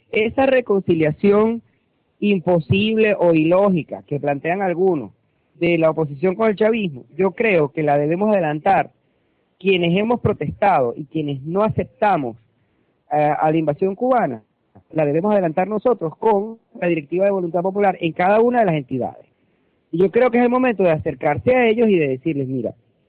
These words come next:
explícame por qué tú estás pretendiendo recoger firmas con base dos, tres, cuatro, eh, once, que favorecen al P S V. Yo quiero que tú me expliques por qué tú quieres que se vuelva a hacer otra Asamblea Nacional donde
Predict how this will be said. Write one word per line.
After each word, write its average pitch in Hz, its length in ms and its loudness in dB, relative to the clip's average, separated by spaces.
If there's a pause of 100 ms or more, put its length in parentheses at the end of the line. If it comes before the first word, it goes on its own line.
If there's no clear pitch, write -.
(240)
explícame 175 720 -2
por 160 200 -4
qué 208 160 0
tú 247 100 0
estás 240 340 0
pretendiendo 208 560 0
recoger 165 460 0
firmas 208 360 -2
con 151 220 -4
base 156 360 0 (100)
dos, 175 360 2 (100)
tres, 185 300 0
cuatro, 160 500 -2 (640)
eh, 175 200 -2
once, 208 540 0
que 185 340 -2 (320)
favorecen 196 540 0
al 147 120 0
P 175 120 0
S 175 180 -2
V. 131 180 -4 (460)
Yo 180 120 0
quiero 240 200 4
que 226 80 6
tú 220 100 0
me 226 80 0
expliques 220 240 0
por 175 120 -4
qué 170 100 -2
tú 185 160 -8
quieres 214 280 0
que 170 120 -6
se - 100 -2
vuelva 160 220 2
a - 20 0
hacer 208 160 2
otra 208 200 0
Asamblea 196 320 0
Nacional 208 500 0 (340)
donde 175 400 -2